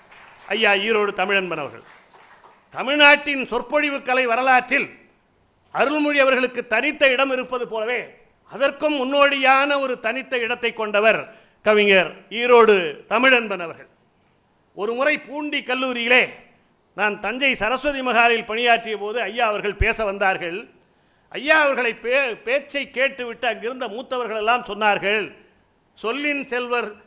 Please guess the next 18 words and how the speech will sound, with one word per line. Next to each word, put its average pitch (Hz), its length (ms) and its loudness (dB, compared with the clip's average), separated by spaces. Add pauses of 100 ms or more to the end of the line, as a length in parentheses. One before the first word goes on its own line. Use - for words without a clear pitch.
(340)
ஈவேக்கி 277 580 -2 (100)
சம்பத் 277 500 2
பேச்சை 247 380 -2
கேட்பது 220 460 -6
போல் 220 240 -4
இருக்கிறது" 196 460 -8
என்று 185 160 -14
சொன்னார்கள். 147 480 -20 (320)
பழைய 214 360 2
காலத்து 214 380 2
வரலாற்றை 220 540 2
நினைவு 202 340 -2
கூர்ந்து, 180 540 -4 (220)
அப்படிப்பட்ட 214 920 -6 (380)
மி-, 233 440 -10
தலை 269 360 2
சிறந்த 294 580 2
சொற்பொழிவாளர் 233 760 0